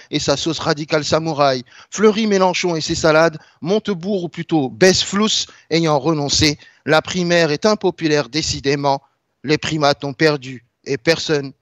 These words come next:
ne sera déçu. Pendant ce temps-là, le virus Omicron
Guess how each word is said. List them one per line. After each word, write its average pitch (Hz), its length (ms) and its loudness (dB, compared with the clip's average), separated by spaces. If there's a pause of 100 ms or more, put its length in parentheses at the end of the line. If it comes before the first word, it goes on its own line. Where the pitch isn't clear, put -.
ne 139 80 -8
sera 123 340 -8
déçu. 113 380 -10 (1160)
Pendant 180 240 4
ce - 100 -4
temps-là, 180 320 4 (200)
le 151 100 -4
virus 170 420 -8
Omicron 233 520 0